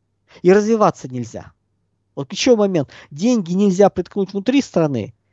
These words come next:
деньги не дают приткнуть вовне страны, но чтобы, а, их куда-то девать, придумали фонды. И фактически под это хитрое дело было объяснено, что фонды должны руководить самые профессиональные, самые лучшие, самые замечательные люди,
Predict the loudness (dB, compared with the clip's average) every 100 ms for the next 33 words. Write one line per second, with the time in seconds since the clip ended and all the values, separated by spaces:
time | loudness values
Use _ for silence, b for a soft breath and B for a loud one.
0 | _ -2 2 2 2 0 4 4 2 -2
1 | -4 -6 -2 2 2 2 -2 -2 -2 -2
2 | -2 -8 B -6 0 2 2 2 0 -2
3 | -2 -2 -2 0 2 2 0 -4 -2 0
4 | -2 0 2 2 -2 -12 _ _ _ _
5 | _ b b -2 -2 2 0 0 -4 0
6 | 2 4 2 0 -4 -6 -2 0 0 2
7 | 4 4 4 4 4 2 0 -6 -6 -2
8 | 0 -2 0 0 2 0 2 2 2 2
9 | 0 0 2 2 0 0 0 0 -2 -4
10 | -2 0 0 0 -4 -2 -2 0 0 0
11 | 0 -2 -8 -4 -2 -2 -2 -4 -2 -2
12 | -2 -2 4 6 4